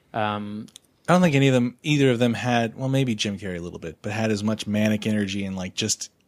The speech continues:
Speaker 2: immediate laughter like Robin Williams did. I mean, I guess Jim Carrey comes probably closest um,
Speaker 1: Yeah.
Speaker 2: depends on how much you
Speaker 1: Well,
Speaker 2: like
Speaker 1: and
Speaker 2: him
Speaker 1: Jim, Jim
Speaker 2: talking
Speaker 1: Carrey
Speaker 2: out of his butt.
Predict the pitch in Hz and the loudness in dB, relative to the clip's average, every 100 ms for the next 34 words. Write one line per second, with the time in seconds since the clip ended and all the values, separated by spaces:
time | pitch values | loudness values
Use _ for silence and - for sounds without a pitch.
0 | _ 123 117 127 127 120 107 107 110 110 | _ -4 0 2 4 2 2 2 2 2
1 | - 107 101 98 _ _ _ _ _ _ | 0 -2 -2 -4 _ _ _ _ _ _
2 | _ _ _ _ 110 - _ _ - 127 | _ _ _ _ -18 -18 _ _ -16 -8
3 | 110 107 107 104 101 98 98 95 - 98 | -4 -4 0 0 0 -4 -6 -6 -6 -6
4 | 95 90 _ - 139 139 123 131 143 - | -6 -8 _ -6 -2 0 0 2 2 2
5 | 143 131 127 107 113 104 - 156 139 113 | 0 2 0 0 -2 -8 -2 0 2 0
6 | - - 110 107 - 85 - - - _ | -4 -6 -4 -4 -6 -8 -10 -12 -18 _
7 | _ _ _ _ 135 113 107 - - 139 | _ _ _ _ -2 -2 -2 -6 -2 2
8 | 135 120 107 107 101 - - 113 104 - | 2 2 2 -2 -4 -10 -6 -4 -2 -4
9 | 98 95 90 - _ - 175 143 156 135 | -4 -8 -10 -16 _ 0 2 2 -2 -4
10 | - 131 110 135 127 98 95 92 101 92 | -6 -2 0 0 -2 -2 -8 -8 -8 -8